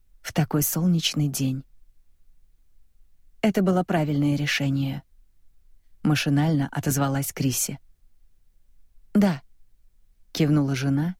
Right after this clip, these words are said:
и еще раз поблагодарила. Сейчас они расстанутся и, вероятно, больше никогда не увидятся. Крисси забудет о встрече, как забыла, что писала себе подростком.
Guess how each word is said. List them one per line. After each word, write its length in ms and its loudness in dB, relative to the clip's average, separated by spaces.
и 60 2
еще 340 2
раз 160 0
поблагодарила. 800 -2
Сейчас 400 0
они 160 4
расстанутся 720 -2
и, 100 4
вероятно, 500 2
больше 400 0
никогда 640 0
не 140 2
увидятся. 640 -4
Крисси 320 2
забудет 500 2
о 60 -4
встрече, 460 -4
как 160 0
забыла, 440 0
что 220 -2
писала 400 -2
себе 260 -2
подростком. 720 -4